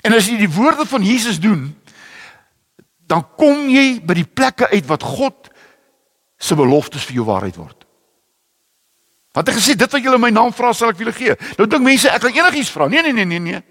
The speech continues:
Nee, nee, nee. Wat ontvang jy? Jy ontvang die woorde en die beloftes van Jesus wanneer jy in gehoorsaamheid hom volg.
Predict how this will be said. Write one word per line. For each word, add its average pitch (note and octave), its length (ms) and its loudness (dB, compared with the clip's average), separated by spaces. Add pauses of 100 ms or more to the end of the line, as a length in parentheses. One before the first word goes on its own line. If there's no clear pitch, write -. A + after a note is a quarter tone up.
Nee, G3+ 120 -6
nee, A3+ 120 -2
nee. F3+ 200 -6 (240)
Wat A3+ 280 0
ontvang D#4+ 440 -2
jy? A#2 240 -4 (680)
Jy A3+ 200 2
ontvang C4+ 840 -2 (640)
die F3 200 0
woorde C4 640 2 (140)
en F3 120 -2
die F3 80 0
beloftes G#3+ 440 2
van F3 160 -2
Jesus G#3 460 0 (280)
wanneer D3 300 0
jy C#3 160 0
in C3+ 120 -2
gehoorsaamheid A#2 840 -4 (140)
hom G2+ 120 -12
volg. G#2 280 -14